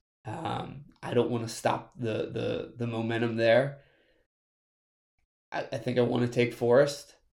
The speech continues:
but I wanna take 'em as a draw. I think maybe this game ends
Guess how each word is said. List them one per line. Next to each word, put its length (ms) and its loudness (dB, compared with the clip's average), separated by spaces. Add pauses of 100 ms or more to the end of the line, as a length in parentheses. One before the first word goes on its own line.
(240)
but 80 0
I 60 4
wanna 180 2
take 200 0
'em 140 -4
as 140 -4
a 40 -8
draw. 440 4 (720)
I 80 0
think 320 -2
maybe 440 0
this 220 -2
game 440 0
ends 800 -4